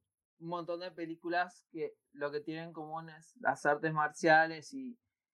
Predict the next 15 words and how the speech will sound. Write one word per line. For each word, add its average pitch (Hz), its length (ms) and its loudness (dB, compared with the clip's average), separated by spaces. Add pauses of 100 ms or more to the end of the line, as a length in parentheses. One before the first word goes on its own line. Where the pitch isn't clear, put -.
(140)
y 143 160 -2
todo 151 180 10
el 151 120 6
tema 160 460 6
del 151 440 -10
honor 185 520 0
y 170 100 0
todo 165 220 -6
lo 170 140 -6
que 160 80 -18
tiene 165 240 -10
que 165 80 -14
ver 165 160 -4
con 170 140 -8
las 160 120 0